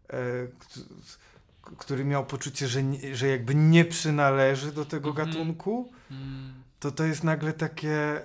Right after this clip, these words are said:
Speaker 1: że ja, ten dorosły Kamil,
Speaker 2: Mhm.
Speaker 1: po prostu przytula tego małego Kamilka i,
Speaker 2: Mhm.
Speaker 1: i jakby nagle to jest ty-, dla tego małego, t-, i dla mnie też właściwie tego
Speaker 2: No.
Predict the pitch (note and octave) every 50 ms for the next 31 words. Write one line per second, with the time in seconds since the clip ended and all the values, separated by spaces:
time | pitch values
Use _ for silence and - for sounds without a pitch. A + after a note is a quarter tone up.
0 | - - C#3 C3+ D3 D#3 D3+ D#3+ D#3+ E3 E3 E3 D#3 D3 C#3 D3+ D3 D#3 D3+ -
1 | D3+ C#3+ C#3+ - D#3 D3+ D#3 D#3+ D#3+ E3 F3+ G#3 F3+ B2 B2 C#3 D3 D#3 D#3+ E3
2 | D#3+ - D#3 C3+ - D#3 D#3+ E3 D#3+ - - E3 D#3 D#3 D#3+ D3+ D#3 - - D#3+
3 | C#3+ - - E3 E3 E3 D#3+ E3 E3 C#3+ D3+ D#3 D3+ D3+ D#3 D#3 D3 D3+ D3 -
4 | D#3+ D3 D3 D3 D3+ D3+ D3+ - F3 F3 F3+ F3+ F3+ - B2+ C#3+ D3 D3+ D3+ D3
5 | D#3 D#3 D3 - C#3+ D3 D3 D#3 D#3+ D3+ D#3 D3+ C#3+ E3+ D#3+ D#3+ D#3+ D#3+ D#3 E3
6 | E3 E3 - D#3 D#3 D#3+ D#3+ - - - - _ - - D#3 D3+ D3 D3 D#3 D3+
7 | D#3 D3 D#3+ D#3+ D#3+ D#3 D#3 D#3+ E3 D#3+ E3 E3+ E3 - - C#3 - D3+ D3 C#3
8 | E3 F3+ G3 G#3+ A3+ A3 A3 A#3 B3+ G#3 F3 F3 E3+ - - D#3 D3+ - E3 C3
9 | C3+ C#3